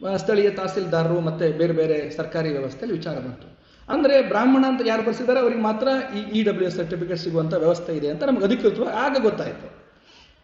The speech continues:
ಅಂದ್ರೆ ನಮ್ಮ ಒಂದು ಸಂಖ್ಯೆಯನ್ನ ವ್ಯವಸ್ಥಿತವಾಗಿ ಇತರೆ ಪಟ್ಟಿಯಲ್ಲಿ ಸೇರಿಸಿ ನಮ್ಮ ಸಂಖ್ಯೆ ಕಮ್ಮಿ ಮಾಡಿದ್ರು. ಇದರಿಂದ ಏನ್ ನಮಗೆ ತೊಂದರೆ ಆಗತ್ತೆ, ಆಗಬಹುದು ಅಂತಂದ್ರೆ ನಮ್ಮ ರಾಜಕೀಯ ವ್ಯವಸ್ಥೆ ಆಗಿರ್ಬೋದು, ಸಾಮಾಜಿಕ ವ್ಯವಸ್ಥೆ ಆಗಿರ್ಬೋದು, ಅಥವಾ ಈಗ ಬ್ರಾಹ್ಮಣ ಅಭಿವೃದ್ಧಿ ಮಂಡಳಿ ಸ್ಥಾಪನೆ ಆಗಿದೆ,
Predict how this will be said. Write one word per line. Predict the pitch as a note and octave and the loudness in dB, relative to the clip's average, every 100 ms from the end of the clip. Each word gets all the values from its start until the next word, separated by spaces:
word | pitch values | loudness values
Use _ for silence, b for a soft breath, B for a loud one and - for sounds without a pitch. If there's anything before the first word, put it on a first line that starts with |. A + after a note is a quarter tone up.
| _ | _
ಅಂದ್ರೆ | A3 C4+ C4+ C4 | 2 4 6 4
ನಮ್ಮ | A3+ B3 C4 | 4 4 4
ಒಂದು | B3 B3 B3 | 4 4 2
ಸಂಖ್ಯೆಯನ್ನ | A#3+ A#3 A3 F3+ D#3 A3 E3 | 0 -2 0 0 0 -2 0
ವ್ಯವಸ್ಥಿತವಾಗಿ | G3+ B3 - B3+ A#3 A3+ A3 C#4 A3 | 0 0 -2 0 0 0 -2 -2 -2
ಇತರೆ | G#3+ A#3+ | 2 2
ಪಟ್ಟಿಯಲ್ಲಿ | A3+ F#3 F3+ G3+ D#4 | 2 0 -2 -2 0
ಸೇರಿಸಿ | - G#3 - | 2 0 0
ನಮ್ಮ | A#3+ G3+ | -2 -2
ಸಂಖ್ಯೆ | F3+ F3+ C#4 | -4 -6 -4
ಕಮ್ಮಿ | G3 G3 | 0 0
ಮಾಡಿದ್ರು. | E3+ - - - - b b b b | -2 -6 -10 -14 -20 b b b b
ಇದರಿಂದ | G#3+ C#4 D#4 | -2 2 2
ಏನ್ | B3 A3+ D#4+ | 2 2 2
ನಮಗೆ | D4+ C4 | 0 0
ತೊಂದರೆ | A3+ C4 C#4 | 4 4 4
ಆಗತ್ತೆ, | B3+ B3 A#3+ A#3+ | 4 2 2 0
ಆಗಬಹುದು | A3+ G#3 A3+ G#3 A3 A#3 A#3+ | 0 -2 0 2 2 2 0
ಅಂತಂದ್ರೆ | A3 F3 C3 C3 F3+ A#3 - - - - _ _ _ _ _ b b b b b b - | 0 0 -2 -2 -4 -6 -12 -20 -20 -20 _ _ _ _ _ b b b b b b -8
ನಮ್ಮ | F#3 G3 | -2 2
ರಾಜಕೀಯ | F3+ F3+ G#3+ G#3+ | 2 0 4 4
ವ್ಯವಸ್ಥೆ | G3 G3 G3+ | 4 0 -2
ಆಗಿರ್ಬೋದು, | F3+ E3 D#3+ D#3+ D#3 D3+ | -2 -2 -2 -2 -2 -4
ಸಾಮಾಜಿಕ | D3 E3 G3 G#3+ | -4 -2 -2 -2
ವ್ಯವಸ್ಥೆ | F#3+ F3 D#3 F3+ | 0 0 0 -4
ಆಗಿರ್ಬೋದು, | E3 D#3 D#3 D3+ | -4 -4 -6 -4
ಅಥವಾ | D#3 D#3 | -4 -2
ಈಗ | F#3 E3+ | -2 -2
ಬ್ರಾಹ್ಮಣ | C#3 F3 A3 | -2 0 2
ಅಭಿವೃದ್ಧಿ | G#3 G3 G3 F#3+ | 2 2 0 0
ಮಂಡಳಿ | D#3+ G#3+ B3 | 0 2 2
ಸ್ಥಾಪನೆ | - G3 F3+ F3 | 2 -4 -4 -4
ಆಗಿದೆ, | D#3+ D3 D3 D3 D#3 - | -4 -4 -6 -6 -8 -14